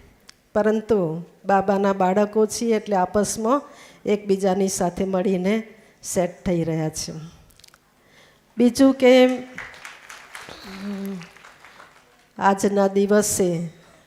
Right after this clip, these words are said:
શરૂઆતની હિસ્ટ્રી આપણને બેન દ્વારા સાંભળવા મળી. લગભગ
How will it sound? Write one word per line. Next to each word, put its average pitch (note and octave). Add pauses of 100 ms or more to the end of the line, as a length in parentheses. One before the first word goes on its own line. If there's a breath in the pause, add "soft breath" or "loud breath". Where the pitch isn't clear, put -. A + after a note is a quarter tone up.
શરૂઆતની A3
હિસ્ટ્રી G#3
આપણને G3
બેન G3
દ્વારા F#3+
સાંભળવા F#3
મળી. F3+ (1300 soft breath)
લગભગ G#3